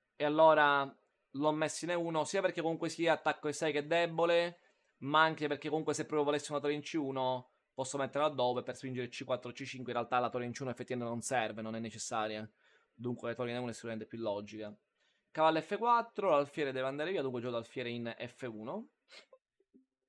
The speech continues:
E a questo punto E cinque. E cinque secondo me è uno sbaglio da parte sua, perché giocando E cinque rende il re un po' più precario, un po' più aperto.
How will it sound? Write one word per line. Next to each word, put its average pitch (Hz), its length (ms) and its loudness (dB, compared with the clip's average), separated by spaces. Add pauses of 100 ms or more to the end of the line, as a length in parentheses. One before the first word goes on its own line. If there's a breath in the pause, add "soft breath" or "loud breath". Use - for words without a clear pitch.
(100)
E - 60 -6
a - 40 -2
questo 180 220 -4
punto 127 480 -4
E 120 140 -10
cinque. 110 580 -10 (1080 soft breath)
E - 120 -6
cinque 240 320 0
secondo 185 240 4
me 180 40 6
è 170 40 4
uno 156 120 2
sbaglio 139 400 4
da 127 60 0
parte 139 300 0
sua, 214 160 4
perché 143 260 2
giocando 143 280 -2
E 139 40 0
cinque 151 720 -2 (560)
rende 156 580 0
il 139 180 -2
re 147 280 4 (400)
un - 80 -20
po' 139 160 -4
più 139 360 0 (560)
precario, 123 540 0
un 131 80 -4
po' 131 120 -8
più 135 140 -4
aperto. 131 600 -2